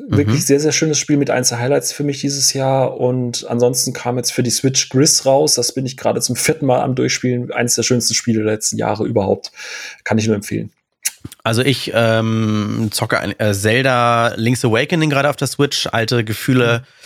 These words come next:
Speaker 1: von den neunzigern kommen wieder hoch. Äh, war ja das alte Gameboy-Spiel, was sie da remastert haben.
Speaker 2: Mhm.
Speaker 1: Und
Speaker 2: Sehr schönes
Speaker 1: ansonsten
Speaker 2: Remaster.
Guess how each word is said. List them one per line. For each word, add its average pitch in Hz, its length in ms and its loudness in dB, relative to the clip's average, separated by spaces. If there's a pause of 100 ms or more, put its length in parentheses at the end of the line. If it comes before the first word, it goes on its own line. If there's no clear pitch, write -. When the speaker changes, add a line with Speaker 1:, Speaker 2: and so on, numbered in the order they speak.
(320)
Speaker 1:
von 117 460 0
den 107 540 0 (100)
neunzigern 139 580 2
kommen 135 180 0
wieder 135 220 2
hoch. 127 300 2
Äh, 110 140 2
war 110 100 4
ja 110 100 2
das 101 140 -4
alte 104 180 0
Gameboy-Spiel, 107 500 2
was 92 100 0
sie 101 80 2
da 98 80 4
remastert 98 520 0
haben. 101 320 0 (440)
Speaker 2:
Mhm. 120 240 -8 (160)
Speaker 1:
Und 110 200 4
Speaker 2:
Sehr - 60 2
schönes 101 480 2
Speaker 1:
ansonsten 113 220 2
Speaker 2:
Remaster. 110 460 -2